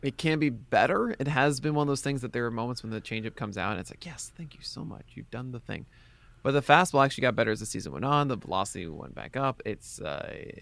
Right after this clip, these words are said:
its Q minus B percentage, eighty-sixth percentile for four seamers. You love to see that from Julio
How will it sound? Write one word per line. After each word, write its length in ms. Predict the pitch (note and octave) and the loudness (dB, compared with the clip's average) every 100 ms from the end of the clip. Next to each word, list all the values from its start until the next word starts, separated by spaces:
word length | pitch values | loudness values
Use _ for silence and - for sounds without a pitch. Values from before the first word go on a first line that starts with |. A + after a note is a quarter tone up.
| - - | -18 -12
its 400 | G#2 - - - | -10 -8 -12 -8
Q 200 | B2 A#2+ | -4 -2
minus 280 | A2 G#2+ | 0 -2
B 160 | - B2 | -2 -4
percentage, 720 | B2+ - B2+ B2 B2 A#2 - - - - - - | -2 -2 0 0 -2 -6 -14 -18 -20 -20 -14 -4
eighty-sixth 440 | A#2 A2+ F#2 - | -4 -2 -4 -6
percentile 480 | G#2 C#3+ C3+ C3 C3 | -6 -4 -2 -2 -4
for 120 | - | -4
four 180 | - B2 | -4 -4
seamers. 420 | A#2+ B2 B2 B2 - | -2 -4 -4 -6 -8
You 60 | |
love 120 | D#2 - | -10 -10
to 60 | |
see 160 | - A2+ | -6 -4
that 180 | G#2+ A2 | -4 -6
from 100 | A2+ | -8
Julio 200 | A#2 G#2+ | -8 -6